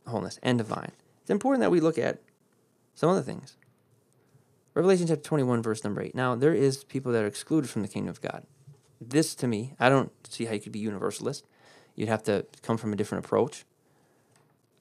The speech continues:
It says here in Revelation twenty-one eight, "But as for the cowardly, the faithless, the detestable, murderers, sexually immoral, sorcerers, idolaters, and liars, their portion will be in the lake that burns with fire and sulfur, which is the second death." Uh, shall I read in the Greek? "Tois des delois,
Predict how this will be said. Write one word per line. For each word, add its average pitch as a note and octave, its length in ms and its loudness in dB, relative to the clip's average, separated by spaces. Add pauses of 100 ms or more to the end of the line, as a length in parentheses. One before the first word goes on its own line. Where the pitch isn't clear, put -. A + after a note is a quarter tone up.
(100)
It D3+ 60 -2
says F#3+ 140 4
here F3+ 120 4
in D3+ 60 2
Revelation C#3+ 320 4
twenty-one B2 280 0
eight, F#2 180 -4 (300)
"But B2 120 4
as C#3 160 2
for E3+ 60 -6
the - 60 -4
cowardly, A2 520 -4 (300)
the - 60 -6
faithless, A#2+ 380 -4
the - 60 -16
detestable, A#2 720 -4
murderers, A2+ 500 -2
sexually E3+ 320 0
immoral, A2 300 -2
sorcerers, A2+ 400 -4 (100)
idolaters, G2+ 500 -4
and G2+ 200 -4
liars, A2+ 400 -2 (260)
their A#2 100 0
portion C3+ 300 2
will A#2 60 0
be A2+ 120 -2
in G2+ 60 -2
the - 20 2
lake D#3+ 320 2 (260)
that A2+ 140 -4
burns A#2 260 2
with A2+ 100 -6
fire A2 200 0
and A2 80 0
sulfur, G2+ 300 -4
which D3 220 0
is A#2+ 80 -8
the G2 80 -12
second - 260 -10
death." - 220 -12 (560)
Uh, G2+ 240 0 (160)
shall C3+ 180 6
I C3 40 8
read D#3 200 6
in D#3+ 80 2
the D3 60 0
Greek? - 340 -6 (640)
"Tois D#3+ 400 4
des G#2 200 0 (120)
delois, G2 520 -2